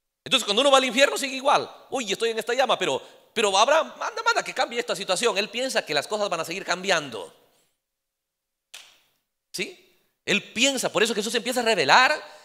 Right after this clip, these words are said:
la clase de entendimiento de este que está en el Hades, que está en el infierno. La clase de entendimiento que tiene. Él piensa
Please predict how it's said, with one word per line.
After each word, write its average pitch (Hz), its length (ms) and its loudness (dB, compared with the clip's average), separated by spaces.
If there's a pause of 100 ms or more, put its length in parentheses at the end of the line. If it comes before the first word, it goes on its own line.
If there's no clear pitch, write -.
la 131 140 -4
clase 208 280 -2
de 165 80 -6
entendimiento 160 760 -4
de 147 140 0
este 180 200 -6
que 127 80 -8
está 135 140 -6
en 151 100 -6
el 147 100 0
Hades, 131 220 0
que 131 60 -14
está 143 100 -10
en 147 80 -8
el 139 100 -6
infierno. 120 520 -8 (1400)
La 160 120 0
clase 226 240 6
de 214 60 2
entendimiento 185 640 -2
que 127 80 -4
tiene. 101 380 -10 (420)
Él 196 160 0
piensa 240 500 2